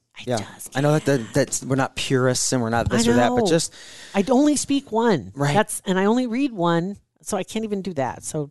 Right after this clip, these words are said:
Speaker 1: just
Speaker 2: Yeah.
Speaker 1: anyway, the mov-, the show's called Conspiracies. She's watched two episodes, back to the email. And the first one was about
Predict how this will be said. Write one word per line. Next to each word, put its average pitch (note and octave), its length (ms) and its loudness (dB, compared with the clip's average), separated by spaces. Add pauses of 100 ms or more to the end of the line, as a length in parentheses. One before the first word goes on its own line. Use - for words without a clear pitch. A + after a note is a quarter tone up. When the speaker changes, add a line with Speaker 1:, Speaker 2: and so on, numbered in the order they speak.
(120)
Speaker 1:
just - 320 -8
Speaker 2:
Yeah. A#2+ 240 -4
Speaker 1:
anyway, C3 240 -6 (360)
the F3+ 320 2
mov-, G3+ 300 4
the E3 80 -2
show's A#3 220 4
called F#3+ 180 0
Conspiracies. A#2+ 800 -2
She's D#3+ 180 -6
watched D3+ 260 0
two E3+ 120 4
episodes, - 400 -6
back B2+ 200 -4
to - 80 -12
the B2 140 -10
email. G2+ 240 -8 (300)
And D#3 120 0
the D#3 60 2
first A#3 240 2
one G3 140 2
was F3 140 2
about D3+ 320 2